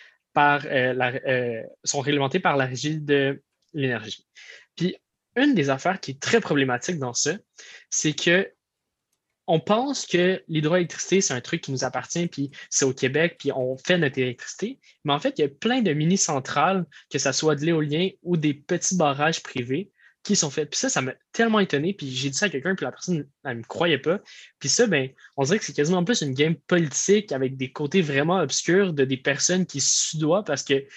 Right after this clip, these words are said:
ça, ça se fait interdire par un politicien, ça revient, puis on n'entend pas trop parler, puis je trouve ça vraiment drôle qu'on n'entende pas parler. Puis c'est probablement parce qu'on prend trop l'hydroélectricité au Québec pour acquis.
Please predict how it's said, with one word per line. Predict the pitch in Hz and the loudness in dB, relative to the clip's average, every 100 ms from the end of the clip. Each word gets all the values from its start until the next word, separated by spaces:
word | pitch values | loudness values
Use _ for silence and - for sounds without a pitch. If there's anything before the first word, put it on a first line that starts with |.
| - - | -16 -6
ça, | - - 131 123 | -2 2 2 0
ça | 123 139 131 | 0 -2 0
se | - | 0
fait | 196 | 2
interdire | 165 151 156 175 | 2 0 -2 -2
par | 143 | -2
un | 131 | -4
politicien, | 135 131 127 - - 180 180 180 - - | -2 -4 -4 -6 -2 0 0 -2 -8 -12
ça | - 147 123 | -2 0 0
revient, | 131 151 180 185 185 - | 0 2 4 2 -2 -10
puis | - | -4
on | 127 | 0
n'entend | 135 135 147 139 | 0 0 -2 -2
pas | - | 0
trop | - 311 | -2 -2
parler, | 269 135 143 269 | -4 -2 0 -2
puis | - 127 | -4 -6
je | |
trouve | - 131 | -6 -4
ça | - 127 | -2 -2
vraiment | 123 196 254 143 | 0 0 2 2
drôle | 139 185 | 2 0
qu'on | 143 | 0
n'entende | 127 117 131 131 | -4 -4 -6 -4
pas | |
parler. | 160 131 135 190 - - - _ _ _ _ | -4 -4 -4 -6 -8 -20 -20 _ _ _ _
Puis | 151 135 | -6 -2
c'est | - 139 - | -2 -2 -2
probablement | 202 190 156 143 165 | 0 2 4 2 0
parce | 170 127 | -2 -4
qu'on | - 117 | -4 -8
prend | - 127 | -6 -6
trop | 120 - | -4 -2
l'hydroélectricité | 170 139 131 135 120 _ - 139 - - - | 0 0 0 -2 -4 _ -12 -10 -10 -10 -4
au | 151 | -4
Québec | 135 127 139 139 | -4 -4 -4 -4
pour | 139 127 | -4 -2
acquis. | 113 - 156 | -4 -8 -16